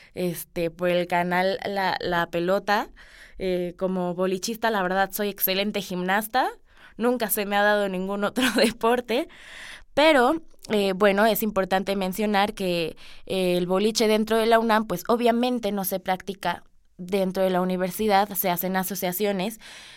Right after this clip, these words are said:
eh, pues con la Federación del Boliche y se practica en el Bol Insurgentes en la calle de Hermes número veinticinco, muy cerca del Teatro Insurgentes. Eh,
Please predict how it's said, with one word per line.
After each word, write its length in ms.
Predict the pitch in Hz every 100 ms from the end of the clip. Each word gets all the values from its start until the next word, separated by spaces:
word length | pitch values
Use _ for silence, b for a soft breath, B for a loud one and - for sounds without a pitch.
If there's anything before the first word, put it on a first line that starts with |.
| B
eh, 260 | 196 180 175
pues 260 | 180 165 -
con 220 | 196 185
la 100 | 180
Federación 640 | 180 175 175 170 208 196
del 160 | 208 226
Boliche 560 | 254 269 - 226 240 -
y 180 | 247 285
se 160 | 277 233
practica 640 | 208 202 - 226 220 226
en 160 | - 196
el 140 | 185
Bol 240 | 180 226 247
Insurgentes 800 | 240 214 202 185 220 208 208 214
en 160 | 190 180
la 100 | 180
calle 380 | 196 196 208 196
de 220 | 185 180
Hermes 340 | 180 190 226
número 300 | 214 214 196
veinticinco, 800 | 185 180 175 175 226 240 240 254 - B B B
muy 200 | 220 240
cerca 320 | 254 233 226
del 220 | 208 185 180
Teatro 280 | 196 190
Insurgentes. 840 | 196 208 240 277 254 233 240 330 - B B B B B
Eh, 440 | 196 180 175 170